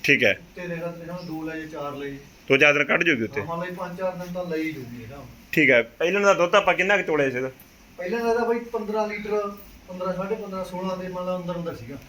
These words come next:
Speaker 1: ਸੋਲਾਂ ਲੀਟਰ ਦੁੱਧ ਆਪਾਂ ਪਹਿਲਾਂ ਦਾ ਚੋਇਆ ਇਹਦਾ?
Speaker 2: ਹਾਂ, ਹਾਂ, ਪੰਦਰਾਂ ਤੋਂ ਉੱਤੇ, ਸੋਲਾਂ ਤੋਂ।
Speaker 1: ਠੀਕ ਹੈ। ਐਤਕੀ ਅੰਦਾਜ਼ਾ ਲਾਈਏ ਵੀ ਦੋ ਢਾਈ ਲੀਟਰ ਵਧਣ ਦੀ ਕਪੈਸਿਟੀ ਹੈਗੀ ਹੈ?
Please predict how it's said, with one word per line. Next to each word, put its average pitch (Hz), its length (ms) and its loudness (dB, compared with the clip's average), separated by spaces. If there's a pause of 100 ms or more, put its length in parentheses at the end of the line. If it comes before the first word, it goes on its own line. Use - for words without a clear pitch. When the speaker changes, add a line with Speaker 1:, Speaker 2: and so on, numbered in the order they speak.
(280)
Speaker 1:
ਸੋਲਾਂ 156 380 6
ਲੀਟਰ 147 180 4
ਦੁੱਧ 151 140 4
ਆਪਾਂ 160 180 6
ਪਹਿਲਾਂ 160 220 6
ਦਾ 175 120 6
ਚੋਇਆ 139 260 6
ਇਹਦਾ? 110 120 4
Speaker 2:
ਹਾਂ, 139 100 -4
ਹਾਂ, 135 380 -12
ਪੰਦਰਾਂ 147 220 -10
ਤੋਂ 147 100 -16
ਉੱਤੇ, 175 180 -10
ਸੋਲਾਂ 147 240 -6
ਤੋਂ। - 120 -14 (480)
Speaker 1:
ਠੀਕ 151 200 6
ਹੈ। 110 220 4 (240)
ਐਤਕੀ 165 300 6
ਅੰਦਾਜ਼ਾ 156 340 6
ਲਾਈਏ 160 240 6
ਵੀ 165 140 6
ਦੋ 151 180 4
ਢਾਈ 175 120 6
ਲੀਟਰ 156 200 4
ਵਧਣ 147 140 6
ਦੀ 165 100 4
ਕਪੈਸਿਟੀ 143 400 2
ਹੈਗੀ 143 220 6
ਹੈ? 139 100 -2